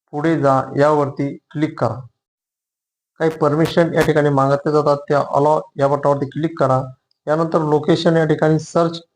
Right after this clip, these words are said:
कर-, केल्या जात आहे. स्थान अचूकता अपडेट करत आहे, कृपया अचूक स्थान शोधत असताना वाट पहा असा मेसेज या ठिकाणी दाखवण्यात आलेला आहे. या ठिकाणी एक बाब लक्षात घ्यायची म्हणजे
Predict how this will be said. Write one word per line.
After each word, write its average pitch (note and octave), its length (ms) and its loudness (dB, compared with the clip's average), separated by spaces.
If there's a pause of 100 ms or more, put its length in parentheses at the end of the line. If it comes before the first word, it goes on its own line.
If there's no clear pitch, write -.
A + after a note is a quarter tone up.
(160)
कर-, D3 200 -4
केल्या D#3 280 0
जात D#3 240 2
आहे. C#3+ 220 2 (640)
स्थान - 520 0 (300)
अचूकता D#3 500 0
अपडेट D#3+ 300 0
करत D#3 340 0
आहे, C#3+ 240 2
कृपया D3 500 -2
अचूक F#3 360 -4
स्थान D3+ 380 0 (140)
शोधत E3 420 -2
असताना D3 440 0 (300)
वाट D3+ 220 2 (160)
पहा C#3 380 2
असा D3 160 -2
मेसेज C#3 540 -4
या D#3 100 2
ठिकाणी D3 300 -2
दाखवण्यात C#3 380 0
आलेला D3 360 0
आहे. D3 240 0 (1080)
या E3 120 2
ठिकाणी F#3 380 2
एक F3+ 180 2
बाब E3+ 220 0
लक्षात F3+ 240 0
घ्यायची D3+ 320 0
म्हणजे E3 320 2